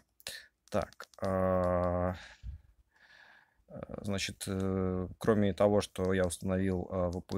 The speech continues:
N, значит, э, единственное, что здесь работает, это Echo Link.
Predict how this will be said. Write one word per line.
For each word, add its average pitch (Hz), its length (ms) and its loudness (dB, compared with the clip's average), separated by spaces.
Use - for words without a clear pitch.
N, 87 120 -2
значит, 82 240 -6
э, 87 560 -8
единственное, 92 640 -4
что - 220 -8
здесь 85 120 -8
работает, 92 460 -4
это - 320 -8
Echo 90 60 -6
Link. 131 320 -2